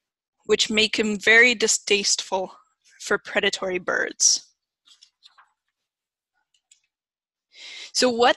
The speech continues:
threatens it? Widespread pesticide and herbicide use,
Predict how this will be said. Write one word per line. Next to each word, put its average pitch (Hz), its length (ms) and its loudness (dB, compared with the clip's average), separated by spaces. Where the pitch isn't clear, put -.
threatens 220 540 0
it? - 360 -2
Widespread 240 600 4
pesticide 247 760 2
and 202 200 -8
herbicide 185 640 0
use, 202 480 -2